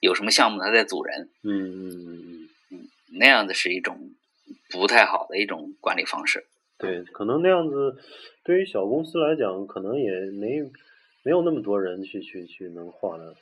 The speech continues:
Speaker 2: 划的，划分出这个不同的
Speaker 1: 啊，
Speaker 2: 不同的端。
Speaker 1: 对。
Speaker 2: 就是我们现在就，比如说这个扁平化管理，就是这个谁有事儿马上吼一嗓子就得，就，就，<laughs> 就得干。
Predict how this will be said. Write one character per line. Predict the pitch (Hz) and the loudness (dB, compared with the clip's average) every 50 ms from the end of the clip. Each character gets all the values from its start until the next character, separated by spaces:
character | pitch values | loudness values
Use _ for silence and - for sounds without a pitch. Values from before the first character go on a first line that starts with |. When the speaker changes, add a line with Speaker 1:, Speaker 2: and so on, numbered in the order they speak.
| _ | _
Speaker 2:
划 | _ 104 92 | _ -6 -6
的， | 85 85 80 - _ _ _ _ | -6 -8 -14 -16 _ _ _ _
划 | - 98 82 | -8 -8 -6
分 | - 101 95 92 | -6 -8 -10 -8
出 | - 95 90 | -10 -12 -10
这 | 87 90 82 | -10 -10 -12
个 | 85 80 | -12 -14
不 | 82 - 95 | -12 -14 -14
同 | - - 80 80 82 | -14 -14 -18 -18 -16
的 | 87 82 - _ _ _ _ _ _ _ _ _ _ _ _ _ _ _ _ - 120 | -16 -16 -18 _ _ _ _ _ _ _ _ _ _ _ _ _ _ _ _ 6 8
Speaker 1:
啊， | 113 98 87 85 - - _ _ _ _ _ _ _ _ _ | 8 8 6 2 -2 -6 _ _ _ _ _ _ _ _ _
Speaker 2:
不 | 101 | 2
同 | - 95 85 82 87 | 2 2 2 2 -4
的 | 87 | -12
端。 | - - 87 82 82 82 | -10 -10 -10 -10 -10 -14
Speaker 1:
对。 | 85 | -12
Speaker 2:
就 | - 123 123 | -8 -6 -4
是 | 120 123 123 120 117 110 107 | -4 -4 -4 -4 -4 -4 -4
我 | 104 104 104 104 | -2 -2 -2 -2
们 | 110 139 151 | -2 -4 -2
现 | 151 170 160 | 0 2 4
在 | 160 156 147 139 127 | 4 4 4 0 -2
就， | 123 - - 127 127 _ _ | -6 -14 -20 -20 -20 _ _
比 | - | -4
如 | 104 110 | -4 -2
说 | 117 131 131 131 131 131 - _ _ _ _ _ _ | 0 0 0 0 0 -4 -10 _ _ _ _ _ _
这 | - 123 | -2 -2
个 | 120 | 0
扁 | 107 117 101 98 | 2 0 0 0
平 | 113 127 | 0 0
化 | 139 143 139 123 | 2 4 4 4
管 | 113 120 131 131 | 4 2 2 2
理， | 113 104 | -2 -4
就 | 104 120 120 | -4 -6 -4
是 | 120 131 120 113 110 104 101 | -2 0 0 0 0 -2 -4
这 | 120 117 | -4 -2
个 | 107 107 104 101 98 - _ _ _ _ _ - | 0 2 0 0 -2 -4 _ _ _ _ _ 2
谁 | 139 | 4
有 | 156 156 120 - | 4 6 4 4
事 | - 170 | 2 2
儿 | 156 127 | 2 2
马 | 110 101 92 101 | 2 -2 -4 -4
上 | 131 139 | -6 -6
吼 | - - 95 104 | -4 -2 -2 -2
一 | 127 | -2
嗓 | 135 - 95 87 80 | -2 -2 -4 -4 -4
子 | 82 90 98 | -8 -6 -4
就 | 120 110 | -2 -2
得， | 90 87 82 82 - - _ _ _ | -2 -4 -6 -8 -12 -16 _ _ _
就， | - 135 127 | -6 -4 -4
就， | - - 127 113 - - - | -2 -2 -4 -4 -2 -8 0
<laughs> | - 139 120 - | 2 2 2 2
就 | - - 131 | -2 -4 -2
得 | 113 92 | -2 -2
干。 | 87 - - 165 131 98 80 | -2 -2 -4 -4 -4 -4 -6